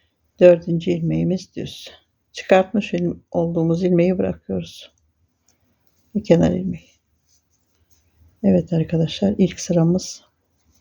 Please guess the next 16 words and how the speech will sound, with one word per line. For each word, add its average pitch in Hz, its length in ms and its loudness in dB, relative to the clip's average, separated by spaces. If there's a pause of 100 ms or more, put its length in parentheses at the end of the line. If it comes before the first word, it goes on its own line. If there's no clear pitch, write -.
(1400)
arka 180 320 2
yüzdeyiz. 190 760 0 (1800)
Örneğimizin 175 540 4
arkasını 165 480 -4
da 180 40 -2
göstereyim 175 440 -2
isterseniz 175 520 -2
arkadaşlar. 180 640 0 (400)
Örneğin 170 380 4
arkası 165 560 -2 (440)
böyle 160 240 0
oluyor. 165 340 2 (2000)
Şimdi - 280 2
devam 175 340 4
ediyoruz 180 500 -2
yine. 185 220 2